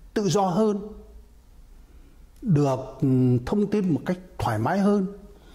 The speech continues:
miễn là không có vi phạm đến an ninh quốc gia, đừng có tuyên truyền cho Việt Cộng.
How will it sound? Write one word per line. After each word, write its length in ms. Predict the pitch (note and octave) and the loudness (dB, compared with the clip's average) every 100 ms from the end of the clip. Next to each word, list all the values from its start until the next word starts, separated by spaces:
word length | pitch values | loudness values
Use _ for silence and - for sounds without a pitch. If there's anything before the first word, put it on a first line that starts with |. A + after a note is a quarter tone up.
| - - - | -20 -20 -6
miễn 280 | - D#3 A3+ | 0 2 2
là 220 | A3+ D3 | 2 0
không 340 | C3 - F#3+ F#3 | -2 -2 0 0
có 440 | D#3 D3+ E3 G#3 G#3 F3+ - - | 0 0 0 -2 -4 -6 -8 -2
vi 120 | E3+ | 0
phạm 340 | E3+ D#3 A#2 F#3 E3+ | 2 -2 -4 -8 -4
đến 200 | D3 G3 | -2 -2
an 240 | - D#3 | -2 0
ninh 180 | E3+ F3 | 2 2
quốc 140 | F3 F3 | -2 -2
gia, 280 | E3 E3 E3 - - - - - | -2 -2 -2 -10 -18 -20 -20 -4
đừng 280 | D3+ D3+ D3+ | 0 2 2
có 140 | F3 F#3+ | 0 0
tuyên 160 | G3 F3+ | 0 0
truyền 320 | D#3 C#3 B2 A#2+ | 0 0 0 0
cho 120 | D#3+ | -2
Việt 260 | D3 A#2 | -2 -4
Cộng. 160 | - A#2 | -6 -8